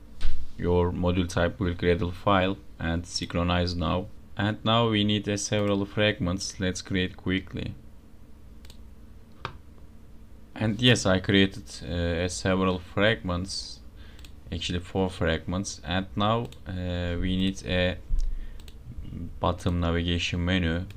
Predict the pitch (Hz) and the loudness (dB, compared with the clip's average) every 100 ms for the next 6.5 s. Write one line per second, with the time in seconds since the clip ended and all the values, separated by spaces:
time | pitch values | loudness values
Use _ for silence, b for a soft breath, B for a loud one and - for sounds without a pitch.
0 | - - 85 80 - - - 85 82 82 | -14 -8 -6 -6 -8 -12 -6 0 2 0
1 | 82 - - - - 80 87 82 82 82 | -2 -8 -12 -12 -8 -4 -2 0 0 2
2 | 82 85 85 82 82 80 82 - 87 82 | 0 0 -2 0 2 2 -2 -2 0 2
3 | 85 85 87 87 - - B B B B | 2 2 0 -2 -6 -10 B B B B
4 | - 85 87 85 87 87 87 - 85 85 | -2 2 4 2 4 4 2 0 0 0
5 | 85 85 82 85 - 85 80 - 85 82 | 0 2 2 2 0 -2 -2 -2 0 2
6 | 82 - 82 82 | 0 0 2 0